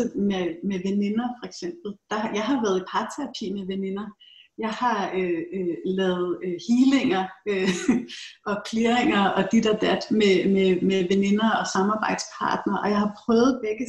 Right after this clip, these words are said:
scenarier, at, at, øhm, at ende med den der transformation af mørket, der gav sådan en total connection i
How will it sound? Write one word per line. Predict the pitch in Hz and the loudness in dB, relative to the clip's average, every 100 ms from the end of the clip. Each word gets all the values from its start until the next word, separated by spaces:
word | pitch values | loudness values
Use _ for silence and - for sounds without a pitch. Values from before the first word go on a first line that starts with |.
| - | -10
scenarier, | _ 220 202 - - 214 214 - 196 | _ -10 -6 -6 -6 -6 -8 -6 -8
at, | 190 - _ _ _ _ _ - 208 | -8 -18 _ _ _ _ _ -10 -8
at, | 202 - 196 | -8 -6 -2
øhm, | 180 170 170 170 _ _ _ _ _ | -2 -2 -4 -8 _ _ _ _ _
at | 214 - - | -4 -4 0
ende | 220 233 269 | 4 6 6
med | 226 208 | 6 4
den | 208 185 | 2 4
der | 208 - - - - - | 4 2 -2 -8 -12 -6
transformation | - 202 220 185 180 285 247 | 0 2 4 4 4 4 6
af | 170 | 6
mørket, | 208 180 170 214 240 220 | 6 4 4 4 2 0
der | |
gav | 196 202 - | 0 0 0
sådan | - | 0
en | 214 | -2
total | 208 - 254 - | -2 -2 0 0
connection | - 208 202 202 - | 2 2 2 0 0
i | 226 | 2